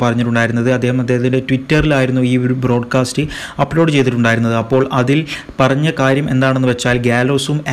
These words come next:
ആൻഡേഴ്സണും എൻ്റെ ബ്രദേഴ്സിനെ പോലെയാണ്, അവർ കഴിഞ്ഞ ദിവസം റിലീസായി പോയി എന്നറിഞ്ഞപ്പോൾ എൻ്റെ നെഞ്ചാണ് ശരിക്കും ഇടിച്ചത്. ഞാൻ വരെ പ്രതീക്ഷിക്കാത്തൊരു കാര്യമാണ് ഇപ്പോൾ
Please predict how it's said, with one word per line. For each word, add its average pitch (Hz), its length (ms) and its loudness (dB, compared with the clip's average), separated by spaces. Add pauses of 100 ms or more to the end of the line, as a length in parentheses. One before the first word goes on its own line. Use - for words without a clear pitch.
ആൻഡേഴ്സണും 131 500 2 (120)
എൻ്റെ 127 320 2 (160)
ബ്രദേഴ്സിനെ 139 600 0
പോലെയാണ്, 123 400 2 (380)
അവർ 123 240 2 (480)
കഴിഞ്ഞ 127 380 2
ദിവസം 139 260 0 (120)
റിലീസായി 127 540 2
പോയി 127 280 2
എന്നറിഞ്ഞപ്പോൾ 123 500 -2
എൻ്റെ 120 160 0 (200)
നെഞ്ചാണ് 131 400 2
ശരിക്കും 123 340 -2 (120)
ഇടിച്ചത്. 117 300 -2 (140)
ഞാൻ 131 120 4 (100)
വരെ 139 140 2
പ്രതീക്ഷിക്കാത്തൊരു 135 840 0
കാര്യമാണ് 123 420 0 (360)
ഇപ്പോൾ 131 200 2